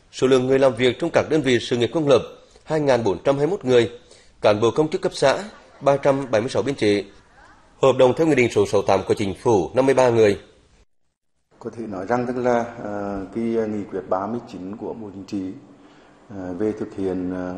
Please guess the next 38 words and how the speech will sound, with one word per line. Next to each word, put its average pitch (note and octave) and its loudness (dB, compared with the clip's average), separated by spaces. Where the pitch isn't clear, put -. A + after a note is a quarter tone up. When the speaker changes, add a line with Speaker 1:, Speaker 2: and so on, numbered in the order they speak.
Speaker 2:
về G#2+ -8
tinh A2+ -4
giản A#2 -8
biên G#2 -8
chế, F#2 -2
ờ, E2 -4
đã E2+ 4
được, F2+ 0
ờ, F2+ 0
triển E2+ 4
khai G#2 6
ngay A#2 6
từ, A2+ 6
ờ, G2+ -12
năm G2+ -6
hai A2+ -8
nghìn A2+ -4
không G#2+ -6
trăm A2+ 0
mười G#2 2
lăm. G#2+ 6
Ờ, F2+ -4
dưới F2 0
cái A2 0
sự F#2+ 2
lãnh F2+ 4
đạo F#2+ 6
chỉ F2 -4
đạo F2+ 2
của F2 -2
Ban G#2 0
Thường G#2+ -2
vụ F#2+ 0
Tỉnh - -6
ủy, F2+ -4
Ủy E2+ -4
ban G2+ -2
tỉnh, G#2 2